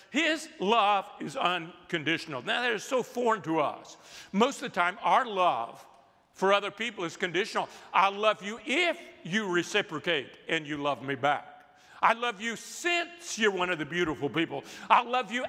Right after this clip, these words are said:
after you get it together. I love you because you're the way you are."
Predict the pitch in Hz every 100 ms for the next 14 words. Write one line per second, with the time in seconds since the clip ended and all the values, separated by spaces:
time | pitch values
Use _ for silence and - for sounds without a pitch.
0 | - 220 285 294 - - - 254 190 196
1 | 175 190 160 170 156 156 131 - - -
2 | 208 220 240 180 233 202 233 - - -
3 | 311 302 285 240 - 202 202 196 185 185
4 | 170 170 170 147